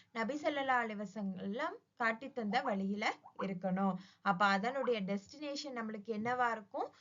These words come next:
ஜன்னா. அப்ப இந்த ஜன்னால நம்மளுக்கு என்னெல்லாம் கிடைக்கும் அப்படின்னா, ஒண்ணு, ஆறுகள் ஓடிக்கொண்டிருக்கும். ரெண்டாவது, ஒவ்வொரு தரக்கையும் ரிஸ்க் நம்மளுக்கு கிடைக்கும் போது, அது சேமான விஷயமா இருக்கும் பார்ப்பதற்கு.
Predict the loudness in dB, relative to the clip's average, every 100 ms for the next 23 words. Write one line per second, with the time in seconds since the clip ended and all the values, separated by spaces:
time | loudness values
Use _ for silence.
0 | _ -4 2 4 4 2 2 2 0 -2
1 | -4 -2 0 0 0 2 2 2 2 0
2 | 0 -2 -4 -6 -2 -2 0 -2 -2 -2
3 | -4 -4 -6 -4 -2 0 0 0 0 -2
4 | 0 2 0 -2 _ -4 -2 -2 -2 0
5 | 0 -4 -4 2 6 4 2 -4 -2 -2
6 | -2 -2 0 0 0 -2 -4 -4 -4 -4
7 | -10 -12 -2 0 4 6 6 2 -2 -2
8 | -8 2 4 4 2 0 0 2 2 0
9 | -2 -2 0 0 0 -4 -8 -4 -2 0
10 | -2 -2 -4 -2 -2 -4 -4 -4 -2 -2
11 | 0 -2 -2 -8 -4 0 2 2 0 -2
12 | _ -2 4 8 8 8 6 6 6 2
13 | 0 -4 -6 -4 -2 -2 -2 -4 -4 -4
14 | -6 -4 0 2 2 -2 -6 -4 -6 -2
15 | 0